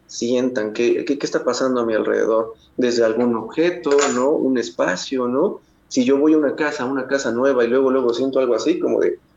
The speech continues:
pues empezamos a visualizar un escudo energético como para que no, no nos anden como absorbiendo nuestra energía o perturbando nuestra energía, ¿no? Y también es como muy bueno, y eso es como alguna casa, ¿no?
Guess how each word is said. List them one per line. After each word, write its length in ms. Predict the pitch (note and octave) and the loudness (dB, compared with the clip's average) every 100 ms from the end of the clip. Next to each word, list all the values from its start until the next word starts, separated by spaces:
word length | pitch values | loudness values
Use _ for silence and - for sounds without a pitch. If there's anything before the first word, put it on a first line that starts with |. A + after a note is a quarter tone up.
| _ | _
pues 120 | A2 | -2
empezamos 460 | A#2 A#2+ C3+ C#3+ C#3+ | 0 0 0 0 2
a 60 | A#2 | 2
visualizar 500 | A2+ A2 A2+ A2+ C3+ | 2 0 -2 0 -2
un 100 | A#2+ | -2
escudo 300 | - C3 B2 | -2 0 0
energético 540 | A2 A2 C#3 D#3+ E3+ | 0 -2 -4 -4 -4
como 260 | E3+ A2+ A2 | -2 -2 -2
para 180 | G#2 G#2 | -2 -2
que 120 | A2 | -2
no, 460 | A2+ A#2+ A#2+ B2 - _ _ | 0 0 0 -4 -12 _ _
no 120 | C3 C3+ | 0 2
nos 220 | C#3 C3+ | 2 0
anden 240 | C3 C3+ | 0 0
como 220 | C3+ A#2 | -2 -6
absorbiendo 500 | G#2+ - G#2+ A#2+ B2+ | -6 -6 -4 0 0
nuestra 300 | A#2 A2 - | 0 -2 -8
energía 440 | G#2+ G#2+ - D#3 E3+ | -8 -8 -6 -6 -2
o 180 | B2 A#2 | 0 2
perturbando 600 | A#2+ A#2 G#2+ A2+ B2 A2+ | 0 0 -4 -6 -8 -8
nuestra 280 | G#2+ - F2 | -10 -10 -10
energía, 380 | F2+ F2+ - - | -8 -10 -12 -18
¿no? 240 | - _ _ _ _ _ - | -20 _ _ _ _ _ -8
Y 80 | B2+ | -6
también 340 | B2 B2 C3+ C3+ | -2 0 0 0
es 100 | C3+ | 0
como 240 | C#3 C3 | -2 -2
muy 180 | C#3+ D#3+ | 2 2
bueno, 340 | D3 C3+ C3 C3 - - - | 2 2 0 -2 -8 -10 0
y 100 | - | 2
eso 120 | C4+ | 2
es 60 | A3 | 0
como 240 | D#3 B2 | 2 2
alguna 380 | A2+ C3 C#3 - | 2 2 0 -2
casa, 320 | - - A2 | -2 -2 0
¿no? 200 | C#3 D4+ | 0 -2